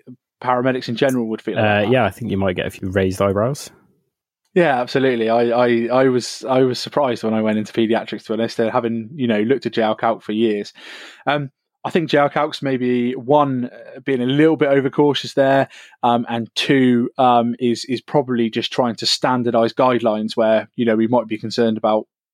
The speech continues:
Speaker 1: sats lower than ninety-five in, in, in other areas of practice with children. So I think they're just trying to make it a, a common thing across the board.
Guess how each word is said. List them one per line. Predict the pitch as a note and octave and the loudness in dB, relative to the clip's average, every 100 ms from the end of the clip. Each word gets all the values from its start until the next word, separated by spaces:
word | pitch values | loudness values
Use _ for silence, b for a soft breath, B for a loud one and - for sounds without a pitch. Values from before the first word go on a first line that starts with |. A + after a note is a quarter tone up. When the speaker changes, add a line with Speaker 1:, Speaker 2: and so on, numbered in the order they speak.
| - | -12
Speaker 1:
sats | - A2+ - - | -4 -4 -2 0
lower | A#2+ A#2 | 2 4
than | A2+ | 2
ninety-five | A2 - A2 | 0 0 -2
in, | G#2+ A#2 A2+ | 0 0 0
in, | A2+ | -2
in | A2+ A2+ - | -2 -4 0
other | B2+ A2+ G#2+ G#2+ - _ | 0 2 2 0 -4 _
areas | A#2 A#2 A2+ G#2+ | 0 2 2 0
of | G#2+ | -4
practice | - B2 - - - | -4 -6 -6 -14 -12
with | G#2+ | -2
children. | - A#2+ A2+ G#2+ A2 B B B | 0 2 2 -2 -4 B B B
So | - | -4
I | A#2 | -2
think | C3+ | 0
they're | A#2 | 0
just | A2 G#2+ | -2 -2
trying | A2+ A2 | 0 2
to | A2+ | 2
make | A2 - | 0 0
it | A#2 - - | -2 -2 -6
a, | G#2+ | -8
a | |
common | - - A#2 A2 | -4 -2 -2 0
thing | A2+ | 0
across | A2 - A2+ - | 0 0 -2 -2
the | |
board. | G#2+ A#2 A2 G#2 | 2 4 4 2